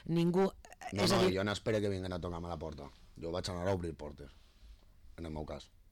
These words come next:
Speaker 2: Però, clar, és que el llaurador tradicional ho tenia còmodo, i molt còmodo, i vaig obrir un meló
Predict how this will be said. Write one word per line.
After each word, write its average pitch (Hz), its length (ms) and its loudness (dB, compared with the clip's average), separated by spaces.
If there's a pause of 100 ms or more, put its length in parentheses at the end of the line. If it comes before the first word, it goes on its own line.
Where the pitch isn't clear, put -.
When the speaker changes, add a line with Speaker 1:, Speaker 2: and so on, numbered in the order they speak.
Speaker 2:
Però, 80 200 -6
clar, 87 300 -4
és - 100 -8
que 90 160 -2
el 87 120 -2
llaurador 87 340 0
tradicional 104 580 -2 (220)
ho 90 80 -4
tenia 95 320 -4
còmodo, 123 500 2 (200)
i 80 120 2
molt 92 380 6
còmodo, 101 420 4
i 73 140 2 (240)
vaig - 220 -2
obrir 90 200 0
un 90 160 0
meló 95 300 2